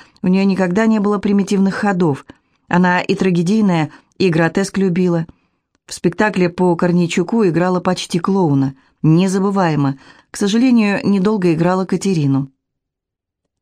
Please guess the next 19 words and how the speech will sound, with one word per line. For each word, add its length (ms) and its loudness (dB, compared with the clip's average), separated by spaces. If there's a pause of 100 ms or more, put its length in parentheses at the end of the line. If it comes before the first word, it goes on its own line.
(960)
На 120 2
съёмках 380 -2
фильма 460 0
"Первый 340 0
посетитель", 720 -2
где 240 0
Нифонтова 520 0
играла 460 -2 (140)
Александру 480 0
Калантай, 520 0 (440)
она 200 0
встретилась 480 -2
с 80 -8
Раневской, 560 0
которая 380 0
была 220 0
занята 360 0
в 80 0
эпизоде. 600 -2